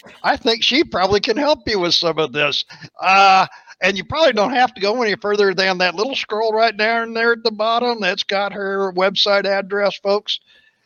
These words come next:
And if you go there, I am sure that there's a connection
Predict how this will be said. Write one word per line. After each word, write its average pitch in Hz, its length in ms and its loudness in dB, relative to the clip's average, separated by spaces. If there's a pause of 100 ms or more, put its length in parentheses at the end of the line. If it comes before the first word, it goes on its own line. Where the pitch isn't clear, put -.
(100)
And 151 180 -2
if 160 140 -6
you 175 80 -8
go 185 220 0
there, 175 340 0 (480)
I 185 220 0
am 226 200 -2
sure 220 580 0 (640)
that 127 120 -4
there's 170 200 0
a 226 60 -4
connection 170 680 -2